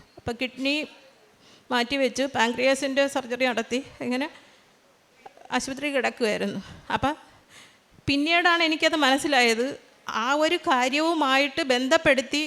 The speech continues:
എൻ്റെ വീടിൻ്റെ പണി തുടങ്ങാൻ പറഞ്ഞാലേ ഞാനത് വിശ്വസിക്കൂ എന്നുള്ളത് കൊണ്ടാണ് മാതാവ് അത് ചേർത്ത് കാണിച്ചതെന്നുള്ളത്.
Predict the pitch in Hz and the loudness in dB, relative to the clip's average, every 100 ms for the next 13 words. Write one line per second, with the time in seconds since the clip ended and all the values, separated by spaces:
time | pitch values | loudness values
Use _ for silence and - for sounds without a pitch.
0 | - 262 277 277 262 294 294 320 277 277 | -2 0 2 2 0 0 0 4 4 4
1 | 302 277 277 285 285 240 254 269 285 277 | 2 2 2 2 2 2 2 2 2 2
2 | 254 269 277 277 247 330 339 285 311 320 | 2 2 2 0 0 0 0 0 -2 -4
3 | - - - - - _ _ _ _ _ | -8 -16 -20 -20 -20 _ _ _ _ _
4 | - 254 247 262 254 285 302 294 277 285 | -4 0 2 2 2 2 4 4 4 4
5 | 285 262 262 269 269 262 262 262 277 277 | 4 2 2 2 2 0 2 2 2 0
6 | 269 254 277 294 262 240 220 220 | 2 4 4 2 2 2 -2 -4